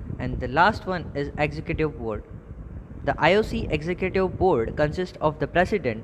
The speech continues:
four vice presidents, and ten other members. All the members of International Olympic Committee executive board are elected by the I O C session.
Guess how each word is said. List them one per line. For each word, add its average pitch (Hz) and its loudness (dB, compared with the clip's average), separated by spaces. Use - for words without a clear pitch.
four 131 2
vice 143 2
presidents, 156 -2
and 143 -6
ten 190 2
other 147 2
members. 120 -2
All 202 8
the 262 4
members 240 2
of 208 2
International 202 0
Olympic 202 2
Committee 214 -2
executive 170 0
board 165 6
are 147 2
elected 202 2
by 147 4
the 143 0
I 143 4
O 151 2
C 165 -4
session. 139 -6